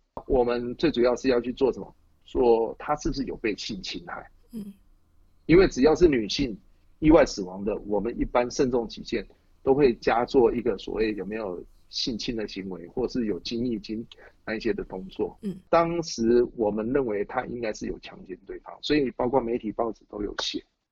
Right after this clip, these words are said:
Speaker 1: 那我记得那时候要帮他做抽血、做D N A比对，因为他里面女孩子她的不管是口水或精液等等这些液体，要跟凶手比对符合，才代表是凶手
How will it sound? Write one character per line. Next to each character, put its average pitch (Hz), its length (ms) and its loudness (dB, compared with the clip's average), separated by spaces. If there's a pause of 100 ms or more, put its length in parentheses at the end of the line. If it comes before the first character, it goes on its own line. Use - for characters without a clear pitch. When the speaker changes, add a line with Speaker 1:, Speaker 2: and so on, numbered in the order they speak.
(360)
Speaker 1:
那 180 180 8
我 135 120 8
记 - 160 -2
得 123 200 2
那 139 160 -2
时 120 100 -6
候 123 100 2
要 127 140 4
帮 117 160 0
他 123 120 -2
做 120 200 2
抽 120 240 0
血、 - 220 -4
做 107 200 -2
D 117 200 -2
N 110 100 -2
A 110 140 -4
比 101 180 -12
对， 95 140 -4
因 147 120 0
为 147 260 4
他 143 200 4
里 127 180 0
面 117 360 -2 (340)
女 104 160 0
孩 113 100 0
子 123 160 -2
她 123 220 -2
的 107 580 -2 (300)
不 - 80 -2
管 117 180 2
是 - 80 -2
口 120 220 2
水 104 240 0
或 127 180 0
精 127 280 -2
液 135 120 4
等 113 160 -2
等 104 140 -6
这 120 140 0
些 131 100 2
液 143 160 2
体， - 220 -8 (340)
要 156 300 6
跟 143 340 2
凶 139 260 0
手 98 320 0 (120)
比 98 160 -6
对 139 200 4
符 - 220 -10
合， 82 260 -12 (440)
才 120 120 4
代 151 160 6
表 110 160 2
是 - 140 -4
凶 120 240 -4
手 85 320 -4